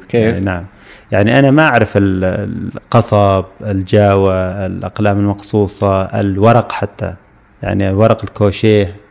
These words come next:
Speaker 2: مع أنه ليس المقهر، هذا فقط الكوشيه، يعني،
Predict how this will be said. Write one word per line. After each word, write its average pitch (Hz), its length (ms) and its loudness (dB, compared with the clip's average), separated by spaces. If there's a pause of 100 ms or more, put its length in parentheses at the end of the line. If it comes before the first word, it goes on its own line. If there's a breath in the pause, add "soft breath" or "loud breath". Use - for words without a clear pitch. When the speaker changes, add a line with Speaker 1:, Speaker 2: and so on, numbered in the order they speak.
Speaker 2:
مع 104 160 -2
أنه 107 460 0 (300)
ليس 120 240 2
المقهر، 104 600 2
هذا 101 120 -2
فقط - 340 -4
الكوشيه، 104 420 0
يعني، 90 220 -8